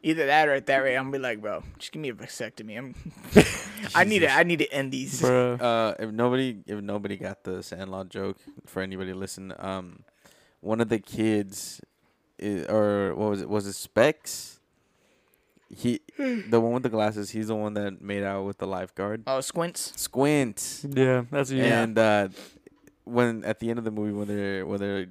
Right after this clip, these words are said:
Speaker 2: naming everybody off, if you haven't watched it, watch it. If not, you're,
Speaker 3: It's
Speaker 2: you're
Speaker 3: a
Speaker 2: screwed.
Speaker 3: classic, bro. Like,
Speaker 2: Yeah,
Speaker 3: you,
Speaker 2: if
Speaker 3: you
Speaker 2: you haven't
Speaker 3: have,
Speaker 2: wa-, if
Speaker 3: you
Speaker 2: you
Speaker 3: have
Speaker 2: haven't
Speaker 3: had
Speaker 2: watched
Speaker 3: to
Speaker 2: it by
Speaker 3: watch
Speaker 2: now,
Speaker 3: it.
Speaker 2: you're crazy. Uh, so he goes, "Well, Specs eventually ended up marrying, uh,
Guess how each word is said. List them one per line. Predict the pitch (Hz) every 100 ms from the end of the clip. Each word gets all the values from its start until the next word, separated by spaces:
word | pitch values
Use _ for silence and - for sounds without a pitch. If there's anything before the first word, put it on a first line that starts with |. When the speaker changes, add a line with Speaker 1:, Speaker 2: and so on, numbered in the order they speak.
| -
Speaker 2:
naming | 101 101 98
everybody | 101 95 98
off, | 104
if | 123
you | 165
haven't | 196 127
watched | 123 139
it, | 151
watch | 98 107 113 135
it. | 120
If | 90
not, | 104 107 110 - _ _ _ _ - - - -
you're, | 107
Speaker 3:
It's | - - -
Speaker 2:
you're | 202
Speaker 3:
a |
Speaker 2:
screwed. | 196
Speaker 3:
classic, | - 165 180 139 123
bro. | 131 131
Like, | 131 127
Speaker 2:
Yeah, | 131
Speaker 3:
you, | 107
Speaker 2:
if |
Speaker 3:
you | 107
Speaker 2:
you |
haven't | 170 151
Speaker 3:
have, | 165
Speaker 2:
wa-, |
if | 139
Speaker 3:
you |
Speaker 2:
you | 170
Speaker 3:
have | 170
Speaker 2:
haven't | 202 202
Speaker 3:
had | 160
Speaker 2:
watched | -
Speaker 3:
to | 139
Speaker 2:
it |
by | 160
Speaker 3:
watch |
Speaker 2:
now, | 147 151 143
Speaker 3:
it. | -
Speaker 2:
you're | 107
crazy. | 110 104 95 95 - _ _ _ _ _ _ -
Uh, | 104 107 104 95 82
so | 113
he | 110 107
goes, | 107 104 98 - _ _ _ _
"Well, | 117 135 156 151 _ _ _ _ _ -
Specs | - 147 160 -
eventually | 127 131 127 123
ended | 117 113
up |
marrying, | 110 113 110 107 104 -
uh, | 98 92 85